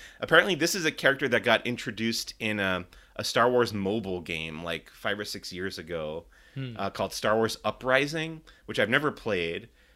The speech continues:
Speaker 1: But this character was just kinda like a, a supporting character in that game, and they've decided to give her, like, a larger role in this canon. So she's been hired by Crimson Dawn, the crime syndicate, to not quite kill, but, like, follow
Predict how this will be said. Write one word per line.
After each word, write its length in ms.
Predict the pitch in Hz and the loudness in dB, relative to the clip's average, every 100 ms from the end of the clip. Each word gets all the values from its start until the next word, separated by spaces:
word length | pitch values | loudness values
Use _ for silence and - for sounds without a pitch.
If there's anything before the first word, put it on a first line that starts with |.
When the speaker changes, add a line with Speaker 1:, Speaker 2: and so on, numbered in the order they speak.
| _ | _
Speaker 1:
But 140 | 113 110 | -6 -4
this 120 | 120 | -4
character 280 | - 123 143 | 0 2 2
was 80 | 123 | 0
just 160 | 131 | -2
kinda 200 | 147 131 | -2 0
like 220 | 117 104 | 2 2
a, 160 | 95 90 - - | 2 -2 -8 -10
a 80 | |
supporting 420 | - 104 127 135 127 | -8 -2 2 2 0
character 340 | 120 107 113 | -2 -2 -2
in 80 | 101 | 0
that 200 | 98 92 | 0 -2
game, 380 | 95 87 85 90 _ - _ - | -4 -6 -8 -12 _ -20 _ -6
and 340 | 95 92 92 - | -4 -2 -6 -4
they've 180 | 101 92 | -4 -2
decided 380 | - 101 101 | -2 0 0
to 100 | - | -6
give 220 | 80 104 92 | -6 -6 -6
her, 240 | 92 85 | -6 -4
like, 180 | 82 82 | -6 -6
a 40 | 85 | -6
larger 500 | 87 90 90 90 80 | -4 -4 -4 -8 -8
role 480 | 87 90 85 64 - | -6 -4 -4 -8 -10
in 140 | 87 85 | -10 -10
this 360 | 85 - - - _ - - - | -10 -10 -12 -18 _ -20 -20 -8
canon. 420 | 110 113 90 82 | 0 2 2 -2
So 340 | - 95 85 - - _ | -2 -2 -2 -8 -20 _
she's 200 | - 127 | -4 -2
been 140 | 113 117 | 0 0
hired 340 | 117 107 104 | 2 2 2
by 340 | 101 98 92 95 | 4 4 4 0
Crimson 440 | - 123 113 110 98 | -4 -2 0 -2 -2
Dawn, 420 | 92 90 90 90 | 0 0 -2 -4
the 180 | 87 85 | -6 -8
crime 340 | - 92 95 | -4 -2 -2
syndicate, 580 | 92 95 87 - 90 - - - _ - | -2 -6 -6 -4 -6 -6 -14 -20 _ -10
to 420 | 113 92 87 90 _ _ _ _ _ _ 95 | -4 -2 -2 -6 _ _ _ _ _ _ -2
not 200 | 120 - | 0 2
quite 260 | 185 - | 2 2
kill, 360 | - 156 120 98 | -2 2 4 4
but, 180 | 98 95 | 2 0
like, 200 | 92 90 | 0 -2
follow 680 | - 113 107 104 101 98 98 | -2 2 4 4 4 2 0